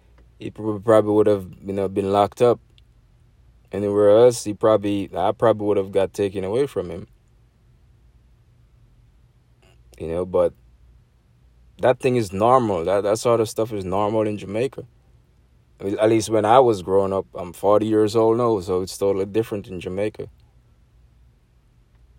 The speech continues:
You know, but that's what I get for, for trying to be a, a responsible, you know, kid.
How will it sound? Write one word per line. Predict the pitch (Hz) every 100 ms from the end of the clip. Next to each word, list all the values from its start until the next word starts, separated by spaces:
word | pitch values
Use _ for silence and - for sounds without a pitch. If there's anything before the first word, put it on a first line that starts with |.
| _ _ _ _ _ _ _ _ _ _ _ _ _ _ _ _ _ _ _ -
You | 80
know, | 82 87
but | 87 85 82 _ _ _ _ _ _ _ _ _ _ _ _ _ _ _ - _ _ _ _ _
that's | - 107 113
what | 113
I | 110
get | 117 113
for, | - 113 107 104 - - _ _ _ _ _ _ _ _ _ _ _ _ - _ _ -
for | 104
trying | - 113 110
to |
be | 104 110 107
a, | 104 95 95 90
a | 92
responsible, | 101 - 104 104 98 98 98 90
you |
know, | 92 90
kid. | - 110 95